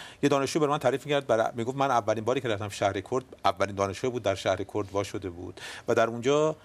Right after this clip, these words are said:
در حقیقت شب اول ساعت پنج شیش بعد از ظهر هیچ کس تو خیابون نبود و ما رو گرفتن، گفتن: 'شما تو خیابون چه کار می‌کنید؟'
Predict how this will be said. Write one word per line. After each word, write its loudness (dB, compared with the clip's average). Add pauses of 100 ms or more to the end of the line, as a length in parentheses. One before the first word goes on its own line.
(180)
در 0
حقیقت 2
شب 2
اول 2
ساعت -4
پنج -4
شیش -4
بعد 2
از 0
ظهر 0 (340)
هیچ 0
کس 0
تو -4
خیابون -6
نبود -2
و 0 (160)
ما 4
رو 2
گرفتن، 2 (120)
گفتن: -2
'شما -2
تو -2
خیابون 0
چه -4
کار 2
می‌کنید؟' -8